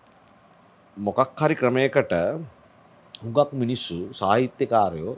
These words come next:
ලංකාවේ සිනමාවේදීන් වයසට යනවා. වයසට යනකොට මම විශ්වාස කරනවා ඒ වයසට යන අය මේ එන කාල-, කාලෙකට කලින් කියපු රැඩිකල් කතා තියෙන.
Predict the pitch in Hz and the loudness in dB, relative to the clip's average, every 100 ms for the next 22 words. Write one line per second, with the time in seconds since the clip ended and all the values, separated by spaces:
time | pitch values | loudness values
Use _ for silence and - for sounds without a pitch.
0 | - 95 113 123 135 117 104 117 117 113 | -2 -2 2 2 2 0 -4 -2 0 -2
1 | 107 139 135 104 113 87 76 67 - _ | -2 -2 4 4 4 -4 -6 -8 -20 _
2 | _ _ _ - - - - - - - | _ _ _ -20 -20 -20 -20 -20 -20 -20
3 | - _ 107 135 180 196 208 180 170 190 | -20 _ 8 10 10 8 6 6 4 4
4 | 196 208 202 165 147 139 139 151 147 - | 4 6 8 8 8 6 2 0 0 4
5 | 143 135 143 147 175 160 135 135 139 147 | 2 2 -4 0 2 6 6 6 4 -2
6 | 135 135 127 127 185 165 - 123 127 120 | 0 2 6 6 8 4 2 -4 -2 -2
7 | 101 107 123 151 151 135 - - 131 135 | -4 -6 0 2 2 0 -6 0 4 6
8 | 135 127 127 143 147 151 143 143 147 139 | 4 4 6 6 2 0 0 0 -4 -10
9 | - 139 131 156 127 131 135 151 131 143 | -4 2 2 4 4 4 2 4 4 4
10 | 160 165 165 | 2 4 -4